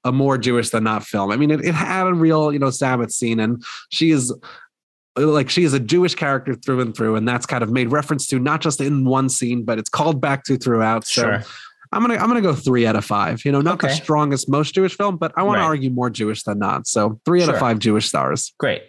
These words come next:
Speaker 2: Oh, okay. I thought you were gonna go crazy, like, four or five stars.
Speaker 1: Six stars.
Speaker 2: I did think, uh, about one scene while you were talking. The Haim sisters are not only in the Shabbat scene, they sort of come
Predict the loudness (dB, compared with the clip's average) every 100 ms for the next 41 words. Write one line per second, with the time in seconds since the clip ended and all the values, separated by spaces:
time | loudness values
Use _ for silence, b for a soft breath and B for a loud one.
0 | -4 0 0 0 -2 -2 0 0 0 0
1 | 0 -2 -2 -2 0 0 0 -2 -2 0
2 | 0 0 -2 -2 -2 -4 -4 -4 -4 -2
3 | -2 0 -2 -4 -14 -6 -4 -2 -2 -2
4 | -2 -2 -2 0 2 2 0 0 0 0
5 | 0 0 0 2 2 0 -2 -2 -2 -2
6 | -2 -4 -6 -8 -4 -2 0 -2 0 0
7 | 0 0 0 0 0 -4 -2 0 2 2
8 | 2 0 -2 B B -2 0 2 0 0
9 | -2 -4 0 0 0 0 0 2 0 -2
10 | -2 -4 -6 -2 0 0